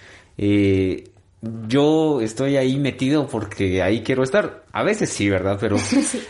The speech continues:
Speaker 1: eh, creo que es como el, el animarse a salir de, de nuestra zona de confort, de nuestra burbuja y darnos cuenta, como tú comentas,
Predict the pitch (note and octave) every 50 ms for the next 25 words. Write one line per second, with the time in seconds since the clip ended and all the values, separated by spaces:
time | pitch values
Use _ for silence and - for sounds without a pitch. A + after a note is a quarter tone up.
0 | - - - A2+ A#2 A#2 A#2 G#2+ G#2 - - C3+ B2+ D3 F3 F#3+ F#3+ - F3+ D3+
1 | D3+ C#3+ C#3 C#3 C#3+ - - G3 G3+ G3+ G3 F3 - G2+ C3 C3 C3 B2 - C3
2 | B2+ C3 C#3+ C#3 C3+ B2 B2 C3+ E3 G3 - - C4+ B3 - - C#3 D3 E3+ F3+
3 | F3+ F#3 F3+ E3 C#3 B2 B2+ B2+ B2 B2 A#2 - - A2+ - - C3+ D#3 E3 D#3
4 | - D3 B2+ B2+ - D#3+ F3 E3 D#3+ D#3 C#3+ C3 A#2 - A2+ A2 A2 G#2 A2+ B2+
5 | C3+ - F3+ D3+ A#2+ A#2 A2+ A2+ C3 B2+ - - B2 B2 - - - F2+ F2 E2
6 | - - - G2 G#2 A2 G#2+ B2+ - -